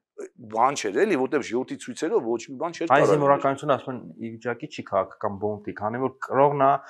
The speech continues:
Speaker 2: ստալինյան ավանդույթի, այսինքն քաղաքական տեսանկյունից ամորձատված
Speaker 1: Չէ,
Speaker 2: է։
Speaker 1: որ ստալինյան ավանդույթի կրող եթե լիներ,
Speaker 2: Ստալինը ամորձատել է զինվորականությունը որպես դասակարգ։
Speaker 1: Ո՞վ ասեց։ Ստալինյան ավանդույթ կրող էլ էր, ս-, խիստ բանի Ստալինի ժամանակ ինչքան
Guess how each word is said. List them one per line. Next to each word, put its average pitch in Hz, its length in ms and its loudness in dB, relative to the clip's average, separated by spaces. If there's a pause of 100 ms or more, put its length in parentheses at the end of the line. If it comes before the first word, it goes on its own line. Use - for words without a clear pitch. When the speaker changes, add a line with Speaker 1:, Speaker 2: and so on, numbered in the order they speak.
(180)
Speaker 2:
ստալինյան 120 600 2
ավանդույթի, 110 600 4
այսինքն 135 560 -4
քաղաքական 113 560 0
տեսանկյունից 104 560 -6
ամորձատված 107 720 0
Speaker 1:
Չէ, 120 80 -2
Speaker 2:
է։ 123 80 0
Speaker 1:
որ 139 140 4
ստալինյան 185 580 2
ավանդույթի 135 680 0
կրող 107 340 0
եթե 95 280 -6
լիներ, 127 340 -6
Speaker 2:
Ստալինը 151 520 2 (460)
ամորձատել 139 680 8
է 92 100 6 (120)
զինվորականությունը 123 760 6
որպես 117 280 6
դասակարգ։ 113 520 4
Speaker 1:
Ո՞վ 330 220 6
ասեց։ 110 340 0 (200)
Ստալինյան 220 680 2
ավանդույթ 180 440 2
կրող 175 320 4
էլ 160 100 4
էր, 233 100 0
ս-, 180 180 -4
խիստ - 400 -6
բանի 151 320 4
Ստալինի 190 500 -2
ժամանակ 160 400 0
ինչքան 233 340 -8